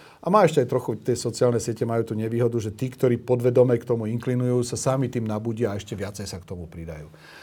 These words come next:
Takže je to trošku, nepovedal by som, že sme sa ako krajina alebo národ stali horším, to si nemyslím. Skôr si myslím, že sociálne siete umožnili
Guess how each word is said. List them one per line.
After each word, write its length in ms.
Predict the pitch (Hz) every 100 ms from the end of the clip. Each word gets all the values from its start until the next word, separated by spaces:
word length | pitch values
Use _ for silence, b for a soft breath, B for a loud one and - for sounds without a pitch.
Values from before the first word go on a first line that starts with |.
| B B
Takže 200 | 123 117
je 120 | 139 147
to 80 | 151
trošku, 360 | 147 151 - 135 123 B B B B -
nepovedal 360 | 131 165 151 123
by 120 | 113
som, 200 | - 120
že 120 | 110
sme 160 | - 117
sa 160 | 123 110
ako 360 | 107 110 98 85 _ _ _ _ _
krajina 500 | - 87 101 113 120
alebo 220 | 107 98
národ 400 | 87 85 107 120
stali 320 | - 110 107
horším, 720 | 90 85 87 - 135 151 170 165 - -
to 80 | -
si 160 | - 101
nemyslím. 720 | 73 73 - - 82 82 85 B B -
Skôr 240 | - 147
si 160 | 151 147
myslím, 400 | 120 117 135 113
že 80 | 107
sociálne 480 | 110 - 127 123
siete 320 | 110 117 110 117
umožnili 720 | 107 113 107 113 113 117